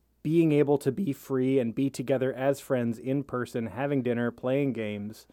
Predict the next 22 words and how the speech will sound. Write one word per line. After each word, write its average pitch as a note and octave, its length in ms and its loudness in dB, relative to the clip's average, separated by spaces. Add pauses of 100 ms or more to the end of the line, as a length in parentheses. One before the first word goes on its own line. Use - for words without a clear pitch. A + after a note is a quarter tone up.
(400)
You C#3+ 100 -2
know, A2 320 -2
you G3+ 160 0
and G#3+ 100 4
I E3+ 140 2
have C#3 160 -4
kept - 260 -4
in A2+ 140 -4
touch - 380 -4
through G3+ 200 4
the F#3+ 80 2
podcast, D3 600 2
but C3 120 0
also C#3 420 2
through, C3+ 480 4 (320)
uh, A2+ 180 -2
regular C3+ 480 4
Zoom B2+ 540 -2 (120)
game C3+ 280 0
nights. G#2 400 -6
But C#3+ 240 -2
it's, - 340 -6